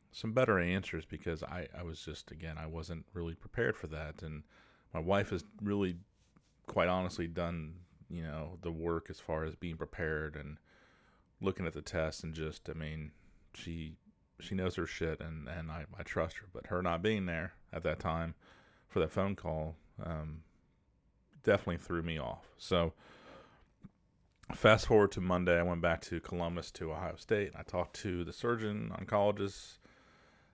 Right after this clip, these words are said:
and, you know, again, uh, everything looked good as far as physically on my neck. And he once again was just,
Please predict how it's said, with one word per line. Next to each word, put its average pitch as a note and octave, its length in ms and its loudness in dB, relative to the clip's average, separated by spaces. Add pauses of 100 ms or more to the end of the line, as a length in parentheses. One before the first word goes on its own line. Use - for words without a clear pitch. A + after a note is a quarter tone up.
(160)
and, E2+ 560 -2 (560)
you D#2+ 100 -10
know, D#2 180 -8
again, E2 340 -4
uh, D2+ 260 -4
everything E2+ 440 -4
looked - 260 -6
good E2+ 260 0
as D#2+ 120 -4
far D#2+ 200 0
as D#2+ 80 -4
physically F#2 460 -2
on D2+ 140 -4
my D2+ 100 -4
neck. D#2 400 -6 (1300)
And F2 580 -2
he G2+ 80 -6
once G2 280 -2
again F#2+ 400 -2
was E2 200 -4
just, - 640 -6